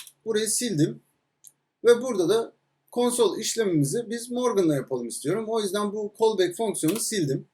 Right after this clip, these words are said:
İçerisinde doğrudan Morgan dedikten sonra özelliğimi veriyorum. Web sitesinde Tiny paketini kullanabileceğimizi yazıyor, özelliğini. Şöyle Nodemon'la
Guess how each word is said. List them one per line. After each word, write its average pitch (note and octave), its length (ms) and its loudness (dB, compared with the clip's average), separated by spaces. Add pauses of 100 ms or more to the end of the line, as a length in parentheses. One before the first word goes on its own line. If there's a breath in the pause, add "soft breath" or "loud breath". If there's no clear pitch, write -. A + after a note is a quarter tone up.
(180)
İçerisinde G3 640 0
doğrudan G3+ 420 2 (400)
Morgan A3 420 2
dedikten G3+ 400 -2
sonra C#3+ 440 -4 (920)
özelliğimi A3+ 560 6
veriyorum. G3 460 4 (760)
Web A#3+ 260 4
sitesinde A3 580 -2
Tiny G#3+ 440 -2 (160)
paketini G3+ 440 -2
kullanabileceğimizi G3+ 760 0
yazıyor, D#3 360 0 (100)
özelliğini. C#3+ 600 2 (200)
Şöyle A3 240 2
Nodemon'la G#3 600 0